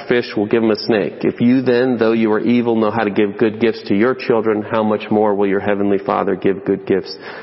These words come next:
to those who ask him?" And basically saying is, Jesus is talking, and he's assuming that not everybody's a parent here, but he's saying, "Look, a lot of you are parents. What do you do for your children?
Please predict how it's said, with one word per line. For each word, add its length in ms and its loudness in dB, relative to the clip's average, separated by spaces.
to 100 0
those 280 2
who 120 -2
ask 360 -4
him?" 220 -6
And 100 2
basically 440 0
saying 300 2
is, 120 -2
Jesus 300 2
is 40 -4
talking, 480 0
and 80 2
he's 220 0
assuming 480 2
that 260 -2
not 220 2
everybody's 380 0
a 40 0
parent 380 0
here, 180 2
but 140 0
he's 120 -2
saying, 220 2
"Look, 280 -2
a 40 2
lot 200 2
of 40 0
you 120 2
are 60 0
parents. 460 0
What 140 2
do 40 0
you 140 2
do 160 2
for 120 -2
your 220 2
children? 500 -2